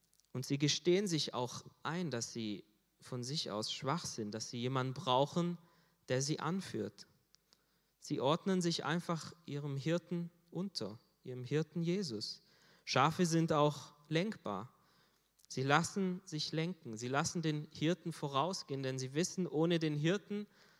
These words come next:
wissen sie nicht, wo lang sie gehen sollen. Schafe sind auch unselbstständig und ziemlich wehrlos.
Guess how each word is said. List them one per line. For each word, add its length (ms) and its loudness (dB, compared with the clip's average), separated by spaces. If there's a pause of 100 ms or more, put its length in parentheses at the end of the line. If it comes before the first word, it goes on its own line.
(180)
wissen 240 -4
sie 120 -2
nicht, 260 2
wo 60 4
lang 260 2
sie 140 -4
gehen 260 -2
sollen. 420 -8 (1200)
Schafe 400 0
sind 260 0
auch 360 2 (560)
unselbstständig 1160 0 (140)
und 420 -10 (100)
ziemlich 480 -2
wehrlos. 640 0